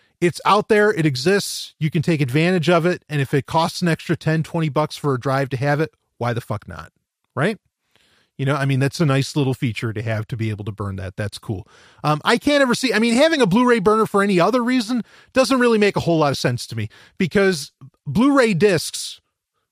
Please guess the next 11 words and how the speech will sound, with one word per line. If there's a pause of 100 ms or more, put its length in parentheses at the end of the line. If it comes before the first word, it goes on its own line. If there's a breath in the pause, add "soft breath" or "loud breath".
(120)
cost, (480)
like,
per
burnable
disc, (680)
pretty
much
cost
as
much
as,